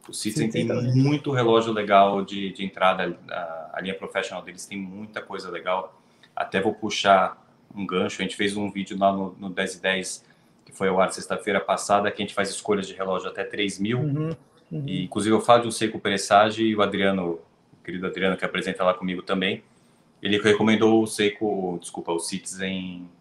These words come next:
Speaker 1: Citizen Diver. São,
Speaker 2: Ah,
Speaker 1: eu acho que são
Speaker 2: é.
Speaker 1: excelentes relógios. É engraçado,
Speaker 2: Uhum.
Speaker 1: a gente geralmente não fala muito de Orient, mas assim, as pessoas sempre perguntam, "Ah, mas você não gosta?"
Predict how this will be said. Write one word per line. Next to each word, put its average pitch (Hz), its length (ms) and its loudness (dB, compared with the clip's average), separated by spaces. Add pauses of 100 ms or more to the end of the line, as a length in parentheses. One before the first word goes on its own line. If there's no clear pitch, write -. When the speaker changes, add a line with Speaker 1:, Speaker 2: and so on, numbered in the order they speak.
(120)
Speaker 1:
Citizen 98 360 -8
Diver. 85 460 0 (400)
São, 143 260 -2
Speaker 2:
Ah, 135 60 4
Speaker 1:
eu 123 60 10
acho 131 100 6
que - 60 0
são 147 80 2
Speaker 2:
é. - 20 2
Speaker 1:
excelentes 143 320 0
relógios. 107 480 0 (220)
É 143 60 -2
engraçado, 160 320 6
Speaker 2:
Uhum. 170 60 4
Speaker 1:
a 135 40 0
gente - 220 -10 (140)
geralmente 175 520 0
não 190 160 0
fala 165 380 2
muito 147 260 -4
de 139 220 -6
Orient, 147 580 0 (260)
mas 139 160 0
assim, 143 440 -2 (260)
as 127 180 4
pessoas 139 260 -4
sempre 160 140 -8
perguntam, 139 220 0
"Ah, 120 40 4
mas 107 100 -2
você 117 180 0
não 165 120 4
gosta?" 127 420 2